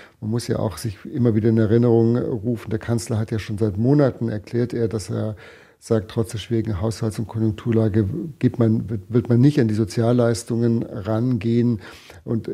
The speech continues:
Generalsekretär Kevin Kühnert, der hat im Tagesspiegel heute gesagt, äh, man werde nicht zulassen, dass Deutschland, Zitat, „mit dem Fingerspitzengefühl von Investmentbankern geführt wird.“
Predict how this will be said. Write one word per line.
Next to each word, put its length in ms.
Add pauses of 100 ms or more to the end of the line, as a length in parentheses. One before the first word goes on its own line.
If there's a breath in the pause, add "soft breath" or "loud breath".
Generalsekretär 720
Kevin 260
Kühnert, 580
der 140
hat 140
im 100
Tagesspiegel 580
heute 220
gesagt, 720
äh, 240
man 260
werde 240
nicht 280
zulassen, 440
dass 240
Deutschland, 420
Zitat, 420
„mit 100
dem 120
Fingerspitzengefühl 1120
von 240
Investmentbankern 1200 (320 loud breath)
geführt 580
wird.“ 240